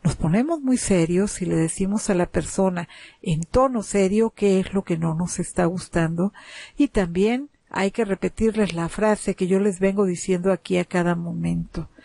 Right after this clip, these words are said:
Respeto, para que los respeten.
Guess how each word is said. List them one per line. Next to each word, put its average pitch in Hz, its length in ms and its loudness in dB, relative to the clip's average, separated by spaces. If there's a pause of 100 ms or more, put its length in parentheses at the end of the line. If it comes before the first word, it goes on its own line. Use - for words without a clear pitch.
(340)
Respeto, 262 840 0 (440)
para 160 160 -2
que 160 140 -4
los 160 200 -2
respeten. 170 680 -2